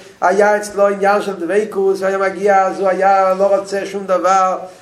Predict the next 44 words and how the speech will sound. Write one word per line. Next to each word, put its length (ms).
לא 240
רוצה 260
לא 100
מבע, 420
לא 160
רוצה 160
גן 220
עדן, 300
לא 160
רוצה 220
רק, 220
רק 200
את 40
העצמות. 540
שזה 520
בחינה 360
הכי 160
גבוהה 380
ב-, 80
ב-, 600
בהווה, 520
של-, 340
שולל 400
את 100
כל 180
העניינים, 460
שולל 260
את 80
כל 160
הגילויים, 580
כל 160
האילומס. 380
אז 120
זה 100
דרגה 300
מאוד 160
גבוהה. 360
כאן 440
אלתר 300
רבי 100
מדבר 360
בדרגות 540
נמוכות, 600
מדבר 280